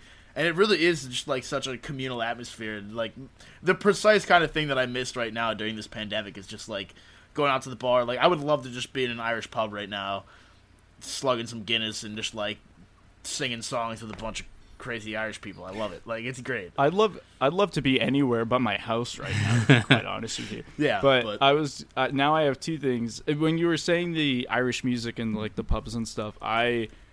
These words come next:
Speaker 2: I was immediately like, "No fucking way," 'cause there's this Irish pub down the street from me, Bunratty's in Reading, Massachusetts. Go see them. They're doing takeout. Help out your small businesses. But, uh, they'll play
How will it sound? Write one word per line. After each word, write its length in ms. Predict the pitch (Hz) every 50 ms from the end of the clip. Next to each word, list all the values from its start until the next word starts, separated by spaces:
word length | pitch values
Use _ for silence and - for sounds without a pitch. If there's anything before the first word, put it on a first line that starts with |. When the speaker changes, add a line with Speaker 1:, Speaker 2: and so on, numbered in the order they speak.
| - - - - -
Speaker 2:
I 140 | 120 123
was 140 | 127 131 120
immediately 460 | 131 120 127 131 131 139 139 127 127
like, 200 | 131 123 113 110
"No 320 | - 123 117 117 120 120 113
fucking 460 | - - 120 110 - - 117 110 110
way," 400 | 110 113 123 123 117 110 110 110 - - - - - - -
'cause 480 | - 127 120 120 117 113 107 - - -
there's 280 | 131 127 123 123 110 110
this 380 | 123 120 117 110 - - - - - -
Irish 340 | 110 113 120 120 117 - -
pub 160 | - 120 117 113
down 160 | 120 117 117
the 60 | 110
street 220 | - - 123 117
from 140 | - 131 117
me, 120 | 120 120 113
Bunratty's 640 | - 139 156 170 175 170 156 151 151 151 147 127 117
in 100 | 123 113
Reading, 260 | 120 123 131 131 127
Massachusetts. 760 | 127 123 123 120 - 113 - - 127 113 - - 117 107 -
Go 380 | - - 131 135 139 139 135 123
see 220 | 120 - - 139
them. 160 | 127 131 123
They're 100 | 123 123
doing 220 | 123 135 139 127 107
takeout. 380 | - 135 127 123 131 120 113
Help 180 | 113 127 131 127
out 100 | 135 127
your 100 | - 117
small 200 | - - 127 117
businesses. 480 | 104 117 117 107 120 110 - 120 110 104
But, 220 | 107 117 113 113
uh, 140 | 117 110 107 - - - - - - - -
they'll 180 | - 135 139 135
play 500 | - - 135 139 135 131 131 123 113